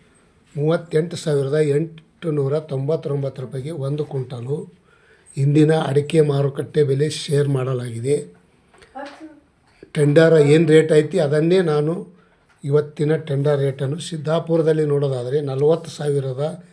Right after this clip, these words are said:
ಎಂಟುನೂರ ತೊಂಬತ್ತೊಂಬತ್ತು ರೂಪಾಯಿಗೆ ಒಂದು ಕ್ವಿಂಟಲು.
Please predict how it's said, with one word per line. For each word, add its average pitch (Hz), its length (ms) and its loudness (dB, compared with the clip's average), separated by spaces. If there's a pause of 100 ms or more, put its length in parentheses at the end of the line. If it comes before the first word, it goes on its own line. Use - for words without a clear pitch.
(280)
ಎಂಟುನೂರ 143 640 -4
ತೊಂಬತ್ತೊಂಬತ್ತು 143 840 -4
ರೂಪಾಯಿಗೆ 131 300 -8
ಒಂದು 151 300 -2
ಕ್ವಿಂಟಲು. 135 800 -6